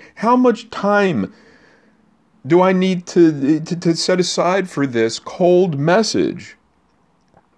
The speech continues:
For this first contact? What do you want from me? And then these same people with this same fucking l-, outlook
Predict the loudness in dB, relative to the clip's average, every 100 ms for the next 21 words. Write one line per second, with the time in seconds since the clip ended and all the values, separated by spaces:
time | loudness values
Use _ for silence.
0 | _ _ _ _ _ -4 -2 -2 -2 0
1 | 0 -2 -12 -6 -4 -4 -2 -2 -2 -6
2 | -16 -20 -20 _ _ _ _ _ _ _
3 | _ _ _ _ _ -2 2 4 4 2
4 | 0 0 0 -2 -4 -4 -4 -6 -8 -14
5 | -20 _ _ _ _ -6 -2 2 2 2
6 | 2 0 -2 -4 -4 -4 -6 -4 -4 -4
7 | -6 -8 -6 -4 -4 -4 -4 -6 -6 -4
8 | -4 -2 -2 -4 -8 -8 -4 -2 -2 0
9 | 0 2 0 -2 -2 0 -2 -2 -2 -2
10 | -4 -10